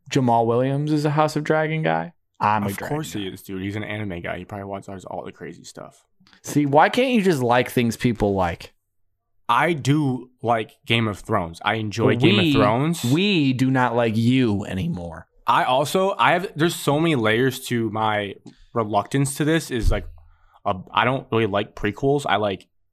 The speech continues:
Speaker 2: I don't need things to connect like that. So that also, like, okay. 'Cause, like, when I'm watching it, I'm gonna be like, Well,
Speaker 1: You
Speaker 2: I know
Speaker 1: also
Speaker 2: how
Speaker 1: didn't
Speaker 2: to
Speaker 1: really watch Game of Thrones, so I guess this all makes sense.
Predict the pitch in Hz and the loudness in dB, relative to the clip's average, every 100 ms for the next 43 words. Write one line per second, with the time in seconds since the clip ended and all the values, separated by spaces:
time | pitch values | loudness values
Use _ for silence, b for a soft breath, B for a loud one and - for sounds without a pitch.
0 | _ - 120 - 107 113 110 110 107 107 | _ -2 0 0 -2 -2 0 -2 -2 -6
1 | - 98 104 - 127 147 139 - 110 110 | -4 -4 -2 -2 0 0 -2 -2 2 2
2 | - 110 113 - 113 123 _ _ _ 95 | 2 0 0 -2 -4 -4 _ _ _ -14
3 | - - - 95 98 - _ _ B B | -10 -14 -8 -6 -8 -12 _ _ B B
4 | 208 214 156 185 147 175 151 135 123 123 | 0 2 2 2 2 0 0 0 0 -4
5 | - 127 120 107 143 - _ _ 151 - | -2 0 2 2 0 -2 _ _ 2 6
6 | - 135 127 135 135 120 113 120 120 113 | 6 6 6 6 4 0 2 4 4 2
7 | 101 98 101 - 95 92 131 117 - - | 2 2 0 -2 -4 -2 -2 -2 -4 -12
8 | - 85 85 90 - 92 90 90 92 - | -10 -12 -12 -14 -14 -14 -14 -12 -10 -10
9 | - - - | -12 -20 -20